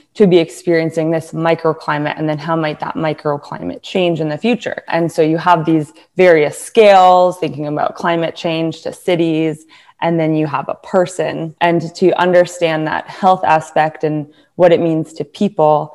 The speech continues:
I had to start learning that space, and I loved it, but it wasn't what I was necessarily trained in. So that's kinda how it all began. And then from there, continued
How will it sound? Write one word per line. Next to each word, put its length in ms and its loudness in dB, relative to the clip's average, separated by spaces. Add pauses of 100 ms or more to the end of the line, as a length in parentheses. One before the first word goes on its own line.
(140)
I 80 2
had 220 0
to 40 -18
start 520 -2
learning 840 2
that 300 -2
space, 320 2
and 100 0
I 100 -2
loved 640 2
it, 240 4
but 120 6
it 120 2
wasn't 360 2
what 160 4
I 140 4
was 140 -2
necessarily 520 -2
trained 440 0
in. 320 -6
So 120 0
that's 160 6
kinda 200 2
how 180 4
it 220 -4
all 520 6
began. 800 0 (320)
And 180 4
then 320 0 (200)
from 300 4
there, 520 -2
continued 800 -2